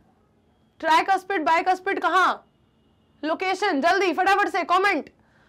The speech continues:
कहाँ प्रेजेंट होते हैं tricuspid and bicuspid valve? जल्दी से। हाँ, ये मत किया करो बस मैम आप, है ना? आप पढ़ाते रहो, बताते रहो, सुनाते रहो, चलता रहे सब कुछ, कितना अच्छा लगता है।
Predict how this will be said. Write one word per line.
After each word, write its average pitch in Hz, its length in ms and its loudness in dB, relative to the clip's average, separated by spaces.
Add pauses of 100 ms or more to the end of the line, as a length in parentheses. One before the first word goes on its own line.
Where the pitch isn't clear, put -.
(220)
कहाँ 349 200 2
प्रेजेंट 392 320 0
होते 403 160 0
हैं 403 80 0
tricuspid 381 580 0
and 392 180 0
bicuspid 359 520 0
valve? 311 300 2 (1000)
जल्दी 359 260 0
से। 330 280 -2 (1040)
हाँ, 247 760 0
ये 349 340 -2
मत 339 240 -2
किया 262 300 -2
करो 220 240 -6
बस 202 220 -4
मैम 180 200 -12
आप, - 200 -16
है - 140 -8
ना? 494 180 -2 (560)
आप 359 280 2
पढ़ाते 277 440 0
रहो, 302 280 4
बताते 262 460 0
रहो, 294 220 0
सुनाते 254 380 -6
रहो, 277 200 0
चलता 277 360 0
रहे 285 160 2
सब 285 200 -10
कुछ, 330 140 -10
कितना 392 320 0
अच्छा 339 220 -2
लगता 208 300 -4
है। 185 80 -4